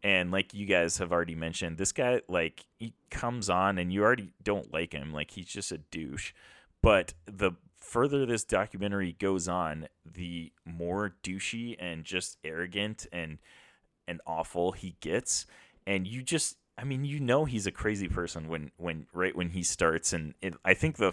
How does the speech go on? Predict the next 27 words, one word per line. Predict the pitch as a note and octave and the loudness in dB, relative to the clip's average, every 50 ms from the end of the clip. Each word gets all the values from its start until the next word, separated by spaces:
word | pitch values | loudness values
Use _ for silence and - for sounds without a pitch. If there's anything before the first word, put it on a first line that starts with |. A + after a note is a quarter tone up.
| - | 0
one | - A2+ G#2+ A2 | -4 0 2 2
of | A2 F#2+ | 4 4
the | E2+ | 2
first | - - - A2 G#2+ G#2+ - - - | 2 2 2 2 4 4 4 2 2
things | G#2 G2 G2 F#2+ F2+ - | 4 4 4 2 0 2
they | G#2 F#2 F2 D#2+ | 2 2 2 2
mention | D#2+ D#2+ E2+ F2 F2 - - D#2+ D2+ D2+ | 2 2 2 2 2 2 0 2 0 2
about | D2 D#2+ D#2 C#2+ - | 2 2 0 0 0
him | - F2 D#2 D#2 | -2 -2 -2 -2
is | D#2+ D#2+ | -2 -2
that | E2+ E2+ - - | -2 -2 -4 -2
he's | F2 F2+ F2 D#2 E2+ | -2 -2 -2 0 0
a | - | 0
swinger, | - - F#2 F2 F2 E2 D2+ D2 C#2+ | 0 0 2 0 0 0 -2 -4 -6
basically. | C#2+ - D#2+ A#1+ B1+ - F2 D2+ - - D2 C#2+ D#2 F2 - - - - - - - - | 0 0 0 0 2 0 -2 -2 -2 -2 -2 -2 -2 -2 -6 -10 -16 -16 -18 -18 -18 -8
And | - - E2 E2 | -4 -2 0 2
he, | F2+ | 4
like, | F2 E2 D#2 D#2 D#2 | 4 6 4 4 4
goes | - F2+ E2+ E2+ E2 E2+ | 6 6 8 8 8 6
and | F2 D#2+ D#2 E2 | 2 0 0 2
has | F2 E2 E2 E2+ | 2 4 4 4
all | F2 D#2+ D#2+ | 4 4 4
these | E2+ E2 D#2 D2+ - | 4 2 0 0 -4
parties | - _ - - E2+ D#2+ E2 D#2+ D#2+ D2+ | 2 _ 8 8 10 8 8 4 2 2
and | E2+ D#2+ D#2 D#2+ | 0 0 -2 0
wives | D#2+ D#2 D#2 D#2 D#2+ D#2 D#2 D2+ D#2+ | 0 0 0 0 0 0 -2 -2 -4
and, | D#2+ D2 D2+ D2+ | -4 -4 -4 -4